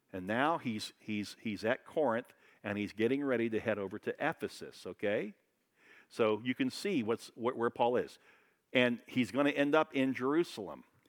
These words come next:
And now let's take a look at the scripture again and see what's going on here. Let's make sure we understand what's happening before we close. Paul has been on quite a journey. He's traveled from Philippi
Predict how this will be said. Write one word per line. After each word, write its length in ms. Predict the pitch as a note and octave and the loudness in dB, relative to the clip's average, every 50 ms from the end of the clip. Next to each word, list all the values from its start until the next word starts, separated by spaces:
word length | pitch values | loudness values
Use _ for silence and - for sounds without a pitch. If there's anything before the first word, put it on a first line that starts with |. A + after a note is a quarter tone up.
| _ _ _ _ _ - | _ _ _ _ _ -4
And 160 | A2+ G2+ G#2+ | -4 0 4
now 200 | A#2 B2 B2+ B2+ | 4 6 6 6
let's 180 | C3 B2+ - | 6 4 2
take 220 | - - C#3+ C3 - | 2 4 4 4 4
a 40 | B2 | 4
look 260 | B2+ C#3 C#3 - - | 4 4 4 4 2
at 80 | A#2 | 0
the 80 | - A2+ | -2 -4
scripture 460 | - - - C#3+ D3 - - C3 B2 | -4 2 4 4 4 4 2 2 2
again 340 | A2+ A2+ A#2+ C#3 C#3 B2+ A#2+ | 2 4 4 4 4 4 4
and 140 | A2 G#2+ - | 0 -2 -4
see 180 | - - C3 | -2 -2 0
what's 200 | A#2 A2+ A#2+ - | 2 2 0 0
going 280 | - B2 A#2 A2+ A2 A2 | -2 -2 -2 -2 -2 0
on 220 | G#2+ A2+ A2+ A2 | 0 0 0 -2
here. 200 | F#2+ F#2 D#2 C#2+ C#2 | -4 -6 -8 -8 -8
Let's 160 | F#2+ - - | -10 -8 -4
make 140 | A#2 A2+ - | -2 -2 -2
sure 160 | - - A#2 | -2 -2 -2
we 140 | A2 A2 G#2+ | 0 0 0
understand 580 | G#2+ G#2 G2 F#2 - - B2 B2 A#2 G2+ F2 E2+ - - - - - _ - | 0 -2 -4 -8 -6 -4 -2 -2 0 -2 -4 -6 -12 -20 -20 -20 -16 _ -4
what's 160 | A2 - - | -2 -2 0
happening 380 | B2 A#2+ A#2 A2+ - A2 G2+ | 2 2 2 0 -2 -4 -6
before 240 | F#2+ - - A2 G#2+ | -6 -4 -2 0 0
we 120 | F#2+ F#2 F2+ | 0 0 -2
close. 580 | - - B2 A#2+ G#2+ F#2 E2 C#2+ - - - - - - - - - _ | -2 2 4 4 4 4 2 -4 -10 -14 -18 -20 -20 -20 -20 -20 -18 _
Paul 240 | - C#3+ C#3+ D3 C#3+ | 4 6 6 6 6
has 180 | C3+ C3+ A2+ | 6 4 2
been 160 | A#2+ B2 C3+ C3+ | 2 2 4 4
on 200 | B2+ A#2 A2+ G#2 | 4 2 2 -2
quite 540 | - - - - C#3+ D3+ D#3 E3 F3 F3+ - - | -6 -8 -2 2 4 6 6 6 4 4 2 -2
a 80 | C#3+ | -6
journey. 440 | C3 B2 C3+ C#3 C#3 C3 A2+ G2 F2+ | -4 -2 -2 0 0 2 2 0 0
He's 180 | G#2+ A2+ A2+ - | 0 -2 -4 -4
traveled 500 | - - D3+ D3 D3+ D#3 D#3 D#3 C#3 - | -2 2 6 6 6 6 4 2 0 0
from 180 | B2 G#2+ G2 | -2 -4 -2
Philippi 760 | - - D3 D3+ D#3+ D#3 - - E3+ D3+ D3+ D#3 D#3+ E3 F3 | 2 6 6 8 8 6 6 6 4 6 6 6 4 2 0